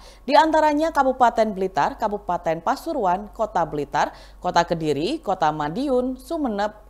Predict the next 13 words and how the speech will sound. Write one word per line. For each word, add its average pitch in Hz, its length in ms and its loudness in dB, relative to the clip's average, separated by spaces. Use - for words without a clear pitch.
Trenggalek, 185 640 0
dan 220 240 2
Tulung 160 240 -2
Agung. 165 400 -2
Kemudian 277 320 6
hujan 262 320 2
sedang 262 240 4
akan 233 400 -2
mengguyur 220 320 4
wilayah 190 480 2
Banyuwangi, 180 640 -2
Jember, 262 480 0
Kabupaten 285 480 2